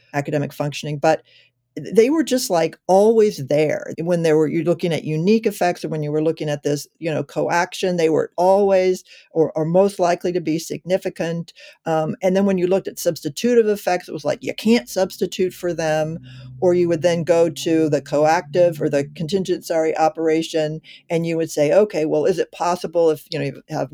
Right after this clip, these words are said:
negative relationships or, or low quality relationships with teachers that you'll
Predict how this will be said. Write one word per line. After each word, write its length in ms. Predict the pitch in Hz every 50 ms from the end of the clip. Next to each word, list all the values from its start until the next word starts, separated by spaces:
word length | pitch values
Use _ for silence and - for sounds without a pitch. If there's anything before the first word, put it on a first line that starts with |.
| 143 - -
negative 320 | 170 175 175 170 170 156
relationships 720 | 160 160 151 156 160 156 - 165 147 - - 156 143 - -
or, 140 | 135 127
or 180 | - 147 143 139
low 320 | 135 151 165 165 165 175
quality 320 | - - 165 160 156 156 151
relationships 420 | 147 151 156 156 156 151 151 143
with 120 | 151 147 -
teachers 340 | - 160 160 - 160 143
that 160 | 139 143 - 139
you'll 160 | 147 -